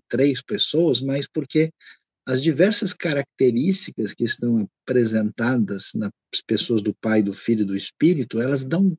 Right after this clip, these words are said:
conta desse mundo polimorfo, tanto do ponto de vista da apreensão, né, que nós temos,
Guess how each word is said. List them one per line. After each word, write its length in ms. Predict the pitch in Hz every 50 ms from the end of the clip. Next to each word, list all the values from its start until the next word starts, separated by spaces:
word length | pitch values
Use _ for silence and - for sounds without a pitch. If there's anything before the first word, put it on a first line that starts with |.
| _
conta 580 | - - 160 175 190 175 131 - - 113 85 - _ _ _ - - - - - - - _ _ _
desse 560 | - 117 127 131 123 - - 143 143 143 - -
mundo 540 | 123 123 123 131 147 165 165 160 156 139 - _
polimorfo, 1120 | - 147 156 151 156 151 135 127 120 120 123 127 127 123 - - - - - 110 101 - - _ _ _ _ _ _ -
tanto 300 | 127 131 139 131 135 123
do 120 | 113 104
ponto 360 | - - 123 123 113 - 113
de 120 | 104 104 104
vista 340 | 98 110 120 117 - 117
da 160 | 107 107 110 113
apreensão, 760 | - - 123 120 113 107 104 - - - - - 135 156 180
né, 300 | 165 - 95 113 120 117
que 100 | - -
nós 300 | - 104 98 90 - - -
temos, 420 | - 156 175 190 151 127 - -